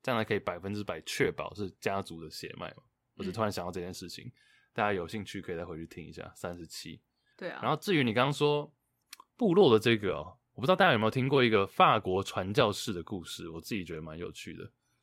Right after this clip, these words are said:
Speaker 1: 是那时候，呃，欧洲很多人移民到美洲嘛，然后在美国、加拿大这边，然后到好像也是大概中，一八一七多少年，十-，十八世纪左右，那时候有一个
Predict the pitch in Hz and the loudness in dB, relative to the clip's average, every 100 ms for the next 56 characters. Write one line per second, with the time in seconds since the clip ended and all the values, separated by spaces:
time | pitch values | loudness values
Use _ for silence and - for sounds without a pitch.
0 | _ - 107 98 92 110 113 107 110 101 | _ -8 -4 -2 -2 -4 0 2 4 2
1 | - _ _ _ _ - 87 92 113 120 | -2 _ _ _ _ -6 -4 0 4 6
2 | 131 131 107 104 101 101 92 98 98 104 | 6 4 4 2 2 -2 -8 -8 -2 2
3 | 101 92 92 80 107 82 82 - - 85 | 2 0 -4 -6 -8 -8 -8 -14 -12 -4
4 | 98 104 85 85 85 90 85 80 85 82 | -2 -2 -4 -6 -6 -6 -6 -8 -8 -10
5 | 80 - 107 _ _ _ _ _ 87 92 | -14 -14 -16 _ _ _ _ _ -6 -4
6 | 92 - _ _ _ _ _ _ - 151 | -4 -8 _ _ _ _ _ _ -20 -4
7 | 110 107 98 92 87 95 127 110 92 147 | 2 4 4 2 0 0 0 0 -2 -2
8 | 165 151 143 123 131 131 _ _ 143 147 | 0 2 2 2 0 0 _ _ -4 -2
9 | 156 147 143 147 147 147 156 151 165 160 | 0 0 2 4 4 2 0 0 0 2
10 | 156 139 101 87 98 - 135 131 - 131 | 4 4 -2 -6 -10 -6 -6 -6 -4 2
11 | 139 143 135 120 90 92 95 92 90 90 | 4 2 -2 -2 0 -2 -2 -4 -4 -4
12 | 87 85 90 92 82 | -4 -8 -4 -4 -4